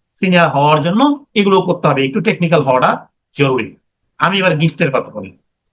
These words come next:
আপনারা যারা আমার এই ভিডিও দেখলেন, আপনারা অবশ্যই আমার YouTube চ্যানেলে যাবেন। YouTube চ্যানেলে যাওয়ার পরে এই যে যোগদান পত্র রয়েছে, এটা একটা ওয়ার্ড ফাইল নিব, just আপনি আপনার নাম বসায় নেবেন।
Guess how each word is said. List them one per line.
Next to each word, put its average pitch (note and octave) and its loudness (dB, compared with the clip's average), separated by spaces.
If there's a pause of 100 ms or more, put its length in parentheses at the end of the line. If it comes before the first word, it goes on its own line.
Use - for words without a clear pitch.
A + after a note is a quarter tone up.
(100)
আপনারা F3+ 0
যারা G#3+ 4
আমার A3 2
এই G#3+ 0
ভিডিও G3+ 0
দেখলেন, G#3 2
আপনারা F3+ 2
অবশ্যই E3+ 2 (260)
আমার F3+ 0
YouTube A#3 0
চ্যানেলে C3+ 0
যাবেন। A2 -4
YouTube F#3+ 0
চ্যানেলে E3+ 0
যাওয়ার D3 2
পরে F#3+ 0 (380)
এই B3+ 2 (220)
যে F#3 2
যোগদান F3+ 0
পত্র F#3 -4
রয়েছে, F#3+ 2
এটা A3 0
একটা G#3+ 0
ওয়ার্ড F3+ 2
ফাইল E3+ 0
নিব, C3+ -2
just - 0
আপনি F3 -4
আপনার E3 -2
নাম D3 0
বসায় B2+ -4
নেবেন। A2 -4